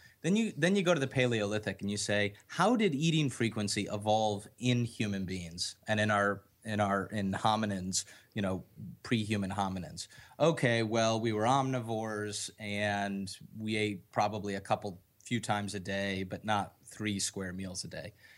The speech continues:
Well, then you go into the agricultural age and things change then. People became farmers, they settled down, but it was more recent. It was within the last ten thousand years.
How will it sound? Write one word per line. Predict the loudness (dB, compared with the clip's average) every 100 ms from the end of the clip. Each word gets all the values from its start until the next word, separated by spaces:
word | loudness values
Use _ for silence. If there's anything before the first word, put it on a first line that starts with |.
| -20 _ _ _
Well, | 0 4
then | 4 2 0
you | 0
go | 4
into | 4 2
the | 2
agricultural | 2 2 0 2 2 2 0 2
age | 0
and | 0
things | 2 2 0
change | 0 0 2 0
then. | -2 -6 -4
People | -4 2 2 2
became | -2 -2 -4 -4
farmers, | 0 2 4 2 0 -2
they | -2 -2
settled | 2 2 0 -4
down, | 0 2 2 0 -4 -8 _
but | 0
it | 2
was | 2 2 2
more | 2 2
recent. | 0 0 -2 -2
It | -4
was | -2 -2 -2
within | -4 -2
the | 0
last | 2 2 0
ten | 0 0
thousand | 0 0 0 0
years. | 0 -2 -4